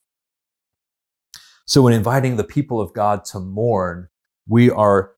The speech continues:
calling for desire in the church to be awakened, specifically desire for Jesus and for the things of God. As we humble ourselves by setting aside normal activity,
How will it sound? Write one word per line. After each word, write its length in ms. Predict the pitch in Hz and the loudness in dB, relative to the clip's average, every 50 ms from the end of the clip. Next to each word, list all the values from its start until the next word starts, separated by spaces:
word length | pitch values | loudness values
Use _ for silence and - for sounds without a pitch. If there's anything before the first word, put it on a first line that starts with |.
| _ _ - | _ _ -14
calling 640 | - - - 135 131 135 135 127 113 107 104 101 | -8 -2 0 2 2 2 2 0 -2 -4 -6 -10
for 320 | - - - - 101 101 98 | -12 -14 -8 -4 -2 -2 -2
desire 920 | 92 95 92 90 87 90 104 101 104 107 107 98 95 90 87 87 90 _ _ _ - | -2 -4 -6 -8 -6 -6 -4 -2 -2 -2 -2 -4 -6 -6 -8 -10 -14 _ _ _ -8
in 200 | 113 110 110 107 | -8 -8 -6 -8
the 100 | 107 95 | -12 -14
church 760 | - - - 95 87 87 85 _ - - - - _ _ _ _ _ _ _ _ _ - | -14 -14 -12 -12 -12 -12 -14 _ -18 -18 -18 -18 _ _ _ _ _ _ _ _ _ -8
to 120 | - 123 101 | -4 -4 -4
be 200 | 87 101 98 95 | -4 -6 -10 -12
awakened, 720 | 92 90 87 85 90 90 87 _ - 87 80 80 80 _ _ _ _ _ _ _ _ _ _ _ _ _ _ _ _ _ _ _ | -12 -12 -12 -12 -12 -14 -14 _ -20 -20 -20 -20 -20 _ _ _ _ _ _ _ _ _ _ _ _ _ _ _ _ _ _ _
specifically 760 | - - - - 123 107 - - 123 - 113 110 - 104 98 | -14 -14 -10 -6 -6 -6 -2 -2 -4 -4 -4 -10 -6 -6 -8
desire 720 | 90 92 90 87 - 95 92 101 104 101 101 101 98 _ _ | -6 -8 -12 -12 -12 -12 -12 -12 -12 -12 -14 -16 -16 _ _
for 380 | _ - - - 98 95 98 90 | _ -20 -18 -14 -12 -10 -10 -10
Jesus 880 | 85 90 98 101 107 - - 139 143 139 - - - - - _ _ - | -12 -14 -14 -12 -12 -10 -10 -10 -10 -10 -12 -12 -12 -14 -16 _ _ -18
and 140 | 107 95 - | -18 -18 -16
for 120 | - 101 | -18 -14
the 140 | 90 98 90 | -14 -14 -10
things 340 | - 101 95 92 90 - - | -8 -8 -8 -8 -10 -14 -16
of 120 | 90 _ | -18 _
God. 240 | - 82 - - - _ _ _ _ _ _ _ _ _ _ _ _ _ _ _ _ _ _ _ _ _ _ _ _ _ _ _ _ _ _ _ _ _ | -18 -16 -16 -16 -16 _ _ _ _ _ _ _ _ _ _ _ _ _ _ _ _ _ _ _ _ _ _ _ _ _ _ _ _ _ _ _ _ _
As 180 | - 113 107 104 | 0 2 2 4
we 140 | 117 117 107 | 4 2 2
humble 420 | - - - 156 170 156 151 120 | 2 0 0 2 2 4 2 2
ourselves 600 | 95 104 98 - - - 98 90 92 95 92 - | 2 0 -2 -2 -4 -6 -6 -8 -8 -10 -12 -10
by 140 | - 98 92 | -8 -6 -6
setting 340 | - - - 120 107 107 107 | -4 -2 -2 -2 -2 -2 -4
aside 320 | 101 - - 104 101 101 | -6 -2 0 0 0 0
normal 320 | 104 110 107 107 104 98 95 | -2 -4 -4 -2 -2 -2 -2
activity, 640 | 92 - - - 117 101 101 90 90 90 95 - | -4 -4 -4 -6 -4 -2 -2 -4 -4 -6 -10 -12